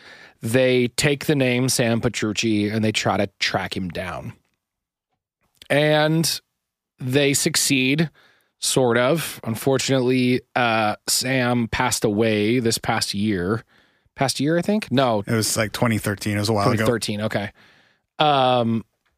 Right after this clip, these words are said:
Speaker 1: that's right. But they found the obituary when they were looking for him, which led them to the rest of the Petrucci family.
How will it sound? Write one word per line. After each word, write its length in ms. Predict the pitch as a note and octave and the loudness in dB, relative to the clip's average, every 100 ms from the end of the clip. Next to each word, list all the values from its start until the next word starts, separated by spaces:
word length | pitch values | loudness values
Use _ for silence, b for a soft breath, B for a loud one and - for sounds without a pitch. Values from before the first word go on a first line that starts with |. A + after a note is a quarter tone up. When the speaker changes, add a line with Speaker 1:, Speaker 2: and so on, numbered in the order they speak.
| _ | _
Speaker 1:
that's 220 | D#3 C#3+ | -2 0
right. 220 | C3+ G#2+ A2 | 0 -2 -2
But 120 | B2 | 0
they 100 | C#3+ | 0
found 280 | D#3+ C#3 B2+ | 2 2 2
the 60 | |
obituary 720 | A#2+ A#2 - A2+ A2 G#2 G2 | 2 0 0 0 2 2 0
when 160 | F#2+ G#2 | 0 0
they 80 | G#2 | 0
were 120 | G#2 | 0
looking 280 | G2 G#2+ G2+ | 0 -2 -4
for 300 | - C#3+ C3 | 0 2 2
him, 460 | B2 A#2 A2 G#2+ G#2 | 2 2 0 0 0
which 200 | A2 A#2 | 0 0
led 200 | A2+ G#2 | 0 2
them 240 | G2+ G2+ | 0 0
to 400 | - A#2 G#2 G2 | -2 0 2 2
the 100 | G#2+ | 2
rest 300 | G#2 G#2 - | 0 0 0
of 80 | G2 | -2
the 80 | F#2+ | -2
Petrucci 420 | G2 - F#2+ F#2+ | -4 -4 -4 -6
family. 680 | - F#3+ F3+ D3+ C#3 B2+ | 0 2 4 4 2 2